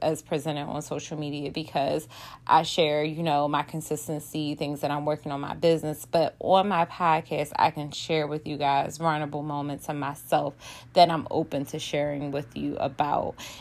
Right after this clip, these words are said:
And, you know, sometimes I have my moments where I wanna shut down from the world because it just feels like everything is not going right in my world, and I don't feel so strong then. And I know that I need to utilize God in my life, and I need to pray to him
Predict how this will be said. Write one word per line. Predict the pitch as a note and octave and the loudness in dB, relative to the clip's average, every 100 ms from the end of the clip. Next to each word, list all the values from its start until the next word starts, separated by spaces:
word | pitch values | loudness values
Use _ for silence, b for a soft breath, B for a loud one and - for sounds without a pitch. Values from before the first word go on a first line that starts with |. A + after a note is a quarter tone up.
| - | 4
And, | - F3+ E3+ F3 | 8 10 8 4
you | F3 | 4
know, | E3 D3+ | 4 4
sometimes | D#3 - G3 - G3 | 4 2 0 2 2
I | G3 | 2
have | F3+ F3+ | 0 0
my | E3 | -2
moments | D#3 D3 D3+ D#3 | -2 -2 -4 -4
where | E3 D3+ | 2 4
I | |
wanna | D3+ D3+ | 4 0
shut | D#3+ D#3 - | -2 -4 -2
down | D#3 C#3+ | -2 -2
from | D3 D#3 | -2 -4
the | C#3+ | -4
world | C#3+ D3 C#3+ C#3+ C3+ | -4 -2 0 0 -2
because | D#3 - D3 D3 D3+ D3 - | -10 -4 -2 -2 -4 -8 -4
it | E3 D#3+ | -2 -2
just | D#3+ D#3 | -4 -4
feels | D#3 D#3 D#3 | -4 -2 0
like | D3 - | 0 2
everything | D#3 D3+ D3 D3 C#3+ | 0 0 -2 -4 -4
is | D3 | -4
not | C#3 - | -4 -4
going | D3+ D3 C#3+ D3 | -4 -4 -4 -2
right | C#3+ - | -2 -2
in | F#3 | -2
my | F3+ F#3+ | 0 0
world, | F#3 G3 G3 G3+ B B B - | 0 2 2 0 B B B 0
and | F3+ | 6
I | E3+ | 6
don't | F3 - | 6 2
feel | F#3+ F#3 | 0 0
so | - C#3+ | 0 -6
strong | D3 - D3 D3 D3+ | -6 -8 -8 -6 -4
then. | D3 C#3 D3 | -4 -2 -2
And | A2 D#3+ | 0 0
I | D3+ | 0
know | D3+ D3+ | 0 0
that | D3+ | 2
I | C#3+ | 2
need | C#3+ D3 C#3+ | 2 -4 -8
to | E3 | -10
utilize | D#3 D3+ D3 C#3+ D3 D3 | -4 -2 0 2 0 -2
God | - D3 C#3+ D3 | 2 6 6 4
in | - | -2
my | D3+ C#3+ | -2 -2
life, | C#3+ C#3 C#3+ E3+ - B B | -2 -2 -2 -6 -12 B B
and | - E3 | 0 2
I | D#3 | 4
need | D#3+ - | 0 -2
to | - | -8
pray | - D3 | -4 -2
to | D3 | -2
him | D3+ | -4